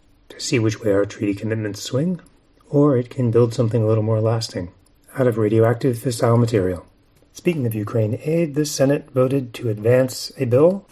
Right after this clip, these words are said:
that would send money to Ukraine and Israel as a replacement for the Ukraine-Israel border crackdown bill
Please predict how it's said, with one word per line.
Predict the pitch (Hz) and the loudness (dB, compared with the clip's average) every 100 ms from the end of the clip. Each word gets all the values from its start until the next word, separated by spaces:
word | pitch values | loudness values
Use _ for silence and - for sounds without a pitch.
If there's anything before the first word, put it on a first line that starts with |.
| - | -6
that | 120 | -2
would | 113 110 | 0 2
send | 131 113 | 2 2
money | 107 123 123 | 2 0 0
to | 120 113 - - | -2 -4 -4 -10
Ukraine | - 113 120 117 113 | -10 -6 0 0 0
and | 104 | -2
Israel | 123 143 151 160 _ _ _ _ - | 0 2 0 -4 _ _ _ _ 0
as | 117 | 2
a | |
replacement | 113 110 156 131 120 | 2 2 0 0 -4
for | 123 107 | 0 0
the | 104 | 0
Ukraine-Israel | 101 110 127 117 113 113 123 107 107 104 101 98 - | -4 -2 0 2 2 2 -2 0 0 0 -2 -6 0
border | 127 120 | 4 4
crackdown | 110 113 107 117 104 101 | 2 -2 -2 -4 -4 -2
bill | 135 170 170 | 0 0 -4